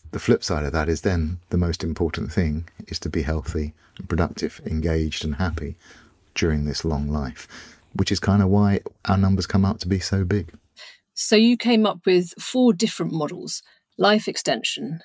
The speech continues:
Speaker 2: compressing morbidity, slowing aging, and then the one where aging is potentially reversed. They have these great colourful titles, which makes it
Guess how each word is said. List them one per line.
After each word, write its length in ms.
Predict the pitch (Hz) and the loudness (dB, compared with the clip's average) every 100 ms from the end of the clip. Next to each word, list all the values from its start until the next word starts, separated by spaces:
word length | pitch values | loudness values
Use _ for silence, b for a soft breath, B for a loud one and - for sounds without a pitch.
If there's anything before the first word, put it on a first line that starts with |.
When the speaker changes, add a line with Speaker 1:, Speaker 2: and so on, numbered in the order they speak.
| - | -10
Speaker 2:
compressing 540 | 170 - 190 - 185 | -8 -4 -4 -2 0
morbidity, 720 | 185 175 175 156 - 170 170 - | 0 2 0 0 -4 -4 -6 -8
slowing 540 | - - 214 202 202 - | -4 2 4 4 2 2
aging, 580 | 190 175 156 - 208 - | 2 2 -2 -4 -6 -2
and 180 | 180 175 | 2 4
then 440 | 170 170 170 165 - | 4 4 2 -2 -4
the 80 | 175 | 0
one 240 | 175 165 | 2 2
where 320 | 160 151 139 - | 0 0 -2 -4
aging 320 | 170 170 165 | -4 -4 -4
is 140 | 170 | -4
potentially 640 | - - 170 165 - 143 143 B B B | -6 -6 -6 -6 -4 -4 -6 B B B
reversed. 720 | 151 165 160 - - - - B B B B - | -6 2 2 2 -4 -8 -10 B B B B 0
They 120 | 180 | 4
have 140 | 190 | 4
these 180 | 180 180 | 4 2
great 400 | - 185 165 - - | 0 -2 -2 -2 -6
colourful 360 | - 175 - 170 | 0 0 0 -4
titles, 460 | 160 151 - - | -2 -4 -6 -10
which 160 | - 180 | -6 -4
makes 180 | 175 - | -2 -4
it 160 | - | -8